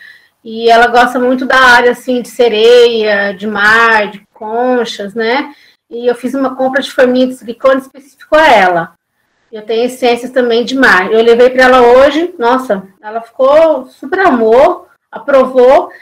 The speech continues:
e a encomenda tá feita. E, aliás, ela até quer mais coisas, porque ela também vende,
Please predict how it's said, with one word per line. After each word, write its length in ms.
e 80
a 60
encomenda 480
tá 140
feita. 680
E, 80
aliás, 380
ela 120
até 140
quer 140
mais 380
coisas, 460
porque 280
ela 140
também 340
vende, 800